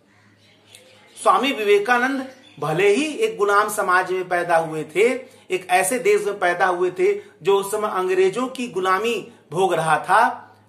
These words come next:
लेकिन सोच से वो कभी गुलाम नहीं थे। जिस समय यूरोप पूरे दुनिया को गुलाम बना रखा था,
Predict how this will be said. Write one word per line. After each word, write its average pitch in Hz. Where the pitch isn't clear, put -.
लेकिन 175
सोच 233
से 226
वो 202
कभी 170
गुलाम 131
नहीं 104
थे। -
जिस 254
समय 269
यूरोप 214
पूरे 220
दुनिया 202
को 247
गुलाम 196
बना 185
रखा 165
था, 190